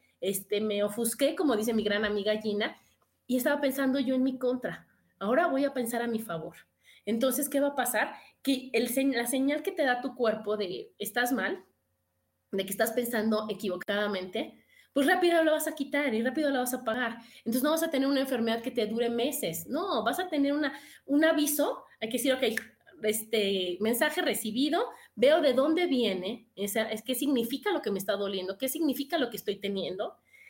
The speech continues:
Luego ya vas a una de las terapias, a la que quieras, a la que quieras, todas son maravillosas. Y ya con la lámpara, con la ionización, con la reflexología, con la sanación, con la, con la que quieras, te ayuda a que sea más rápido y después cambias tu forma de pensar.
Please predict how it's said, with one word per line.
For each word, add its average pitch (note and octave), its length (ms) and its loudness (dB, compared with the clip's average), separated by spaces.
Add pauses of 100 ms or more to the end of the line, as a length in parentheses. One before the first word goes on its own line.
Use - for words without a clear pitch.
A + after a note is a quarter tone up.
(200)
Luego B3+ 400 2
ya E4 100 4
vas G#4 180 2
a E4+ 80 2
una D#4+ 220 2
de D4+ 60 2
las G3+ 200 -2
terapias, G3+ 400 0
a B3+ 40 0
la A3+ 140 0
que B3+ 140 -4
quieras, C#4+ 520 0
a - 40 -2
la B3 160 0
que B3+ 120 -4
quieras, C#4 340 0
todas D4+ 240 2
son C#4+ 140 2
maravillosas. G3+ 800 -4 (380)
Y A#3+ 120 -2
ya C#4 340 2
con G4+ 140 4
la C#4+ 140 4
lámpara, B3+ 420 2
con C4+ 120 0
la A3+ 80 2
ionización, G#3 600 -2
con C#4+ 140 0
la C4 100 2
reflexología, A3 800 -4
con C#4 120 0
la C4 100 0
sanación, G#3+ 500 -6
con B3+ 160 -2
la, A#3 120 -2 (280)
con B3+ 240 4
la A#3+ 120 4
que A#3+ 140 -2
quieras, D4 640 -2 (800)
te C#4+ 80 4
ayuda D#4 400 4
a - 20 -2
que C4+ 100 2
sea C4 160 0
más B3 180 0
rápido A3 460 -4
y C4+ 80 0
después C#4+ 540 -2
cambias C#4+ 300 0
tu C4+ 80 -8
forma C4 280 -2
de B3+ 80 -4
pensar. A#3+ 340 -8